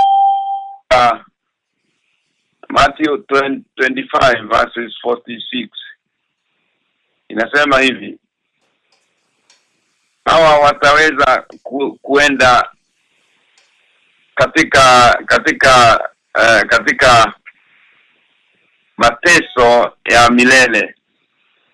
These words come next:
lakini wenye haki wataingia katika uzima wa milele. Sodoma na Gomora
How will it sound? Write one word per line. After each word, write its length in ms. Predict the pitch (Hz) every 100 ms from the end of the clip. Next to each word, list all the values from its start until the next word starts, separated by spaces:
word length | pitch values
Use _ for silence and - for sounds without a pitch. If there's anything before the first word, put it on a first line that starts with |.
| _ _ _ _ _
lakini 420 | - 110 170 165
wenye 280 | 156 143 143
haki 680 | 147 151 - 120 123 135 - _ _ _ _ _ _ -
wataingia 640 | 113 123 123 127 143 131
katika 520 | 127 - 135 127 -
uzima 720 | 104 107 127 113 107 - - -
wa 180 | - 107
milele. 640 | 107 110 113 110 95 - _ _ _ _ _ _ _ _ _ _ _ _ _ _ _ _ _ _ _ _ _ _ _ _ _ _ _ _ -
Sodoma 500 | - - 208 190 160
na 140 | 156 143
Gomora 600 | 143 156 160 135 127